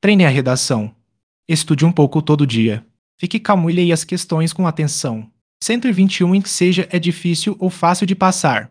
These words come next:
Visão geral: você quer entender se o em que seja é difícil ou fácil de passar. Neste conteúdo, vamos direto ao ponto, como funciona o exame, o que realmente pesa na aprovação e quais são os requisitos. Vou mostrar o que esperar, com exemplos reais de quem já passou ou está na reta final de estudos.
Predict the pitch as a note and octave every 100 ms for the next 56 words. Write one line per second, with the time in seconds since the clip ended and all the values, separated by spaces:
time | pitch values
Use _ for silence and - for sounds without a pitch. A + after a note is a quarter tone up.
0 | _ D3+ D3 F#3+ G3 F3 E3+ D#3 D#3 A3
1 | F3 F3+ F#3+ F#3 F3 F#3+ - G#3 G3 -
2 | F3+ F3 F3+ E3+ F3 E3+ E3+ A3 - F#3
3 | - E3+ F3+ E3 E3+ F3 - D3 A2 -
4 | _ _ _ - C#3 - G#3 G#3+ G#3+ G#3+
5 | D3 B2+ - _ C3 F#3 G3+ F#3+ E3+ E3+
6 | D#3+ D#3+ D3+ D#3+ D#3+ D#3 _ - F#3+ -
7 | G3+ G3+ - E3+ D#3 D3+ D#3+ E3 E3+ D3
8 | D#3 F3 - D3+ F3+ F#3 E3 F3 - D3+
9 | D#3 E3+ D#3+ F3+ G3 G3+ F#3+ E3+ E3+ E3
10 | F3 C#3+ C#3 D#3+ G3+ G3 G#3 G#3 D#3+ C3
11 | - C#3 - - _ _ _ - E3+ G#3+
12 | G#3+ G3 F3+ D3 - F#3 E3 F3+ - _
13 | F#3 F#3+ F3 G3+ G#3 - F#3 D#3 E3+ C3+
14 | D3+ F3+ D#3+ E3 F3 F#3 - F3 F#3 -
15 | G3 - G3+ G3 D#3+ D3+ F3 F3 E3 D3
16 | C#3+ C#3+ - C#3+ G#2+ - - -